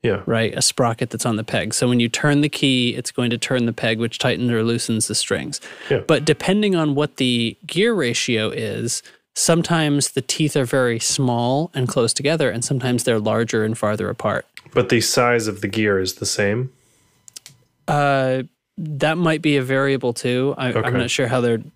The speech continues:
Speaker 2: they're figuring the ratio. But the point is, when you have this many ratios, some of them are going to be different, and they're going to feel different. Like, it's harder to
Speaker 1: Hmm.
Speaker 2: turn one that might be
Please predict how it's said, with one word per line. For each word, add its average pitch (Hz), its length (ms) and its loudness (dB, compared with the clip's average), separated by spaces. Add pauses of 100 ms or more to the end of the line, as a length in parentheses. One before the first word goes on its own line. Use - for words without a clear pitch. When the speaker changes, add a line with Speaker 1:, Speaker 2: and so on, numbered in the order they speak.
Speaker 2:
they're 120 180 2
figuring 127 380 0
the 113 60 2
ratio. 117 400 2
But 120 160 0
the - 60 -6
point 180 220 4
is, 127 140 0
when 135 100 0
you 127 100 2
have 127 220 -2
this 135 200 0
many 123 220 2
ratios, 113 920 0 (360)
some 165 280 4
of 139 180 0
them 120 360 0
are 120 180 -2
going 127 340 0
to 123 160 -2
be 117 140 0
different, 147 420 0
and 123 140 -2
they're 123 80 0
going 120 240 0
to 113 140 -2
feel 135 420 0
different. 104 420 -6
Like, 110 240 -6 (320)
it's 135 160 -2
harder 135 480 2
to 107 120 -2
Speaker 1:
Hmm. - 40 -4
Speaker 2:
turn 139 440 0
one 113 400 0
that 110 200 -2
might 113 300 -2
be 107 340 -2